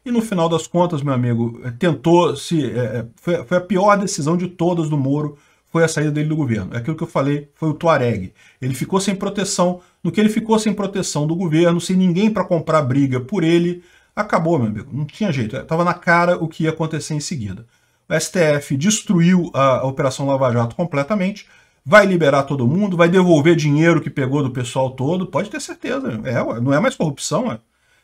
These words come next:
né? O S T F decidiu que não pode, que não era a décima terceira vara que julgava esses casos, né? Não tem essa, não. E veja, é, e a chance de outro juiz pegar agora, e, e, porque eles falam isso, né?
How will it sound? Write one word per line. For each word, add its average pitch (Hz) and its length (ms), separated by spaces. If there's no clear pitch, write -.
né? 359 180
O 339 60
S - 160
T 143 60
F 147 140
decidiu 156 480
que - 80
não 123 140
pode, 175 340
que 147 120
não 139 80
era 147 280
a 131 40
décima 139 320
terceira 135 420
vara 123 400
que 147 100
julgava 131 460
esses - 240
casos, 180 480
né? 175 260
Não 131 160
tem 214 180
essa, 208 260
não. 185 180
E 180 260
veja, 135 540
é, 135 240
e 160 80
a 156 80
chance 220 400
de 160 100
outro 190 260
juiz 156 300
pegar 147 320
agora, 135 400
e, 131 240
e, 127 200
porque - 140
eles 143 320
falam 175 200
isso, 135 280
né? 139 160